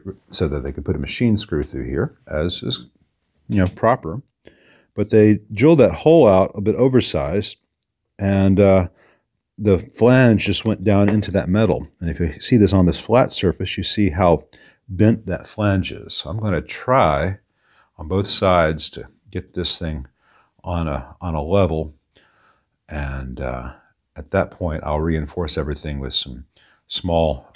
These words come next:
uh, fender washers and get this built up strong.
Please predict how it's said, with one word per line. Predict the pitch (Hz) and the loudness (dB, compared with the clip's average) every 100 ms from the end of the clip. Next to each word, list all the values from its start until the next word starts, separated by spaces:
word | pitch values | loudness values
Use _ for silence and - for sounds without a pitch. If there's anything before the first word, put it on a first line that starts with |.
| - | -10
uh, | 69 | -8
fender | 62 107 90 | -6 -4 -2
washers | 82 80 76 - 73 69 | 2 0 0 -6 -8 -8
and | - - _ _ _ _ _ _ _ - | -12 -18 _ _ _ _ _ _ _ -14
get | 80 | -12
this | 73 - | -10 -8
built | 87 76 - | -6 -6 -8
up | - | -12
strong. | - - 71 62 | -12 -8 -6 -6